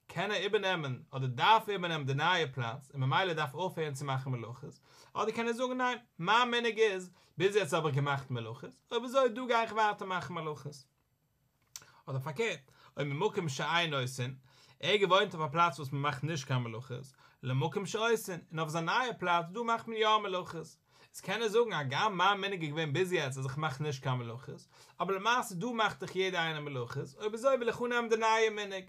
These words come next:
און פון יעצט אן ווארט וויל איך יא גאר מאכן מלאכות.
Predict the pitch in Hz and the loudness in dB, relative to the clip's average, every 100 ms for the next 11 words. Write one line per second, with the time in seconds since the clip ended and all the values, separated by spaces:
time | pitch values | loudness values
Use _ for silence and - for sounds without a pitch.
0 | - - - 190 208 214 220 220 208 196 | -18 -18 -12 -8 0 2 2 2 2 2
1 | 185 175 - 185 180 165 156 147 135 139 | 0 -6 -2 0 0 0 0 -2 -2 -4
2 | 127 123 - | -4 -6 -10